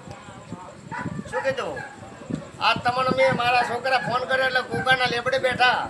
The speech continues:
હા? દલજીભાઈ, એ ગોગનાને મારા ચહેરને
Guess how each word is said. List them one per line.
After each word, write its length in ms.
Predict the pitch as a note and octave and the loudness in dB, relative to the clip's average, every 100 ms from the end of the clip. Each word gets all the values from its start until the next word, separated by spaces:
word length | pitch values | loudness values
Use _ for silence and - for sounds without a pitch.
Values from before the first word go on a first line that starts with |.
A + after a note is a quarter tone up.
| - - - - - - G#5+ - - - - - - - - - D3 | -6 -8 -8 -8 -12 -8 -10 -10 -14 -16 -14 -16 -16 -16 -16 -10 -2
હા? 200 | A3 - - - - - - - - | -2 -2 -6 -14 -10 -8 -8 -8 -4
દલજીભાઈ, 720 | G3+ A#3+ C#4+ D4 D4+ D4 B3 D#3+ - - - - - - A3+ | -4 -2 -4 2 8 8 8 4 -8 -14 -14 -14 -14 -4 2
એ 20 | C4 A#3 | 2 2
ગોગનાને 440 | B3+ C4+ D4 D4 C#4+ | 2 4 2 2 4
મારા 260 | C#4+ C#4 C4 | 4 2 2
ચહેરને 340 | C4 C#4 D4 | 4 4 2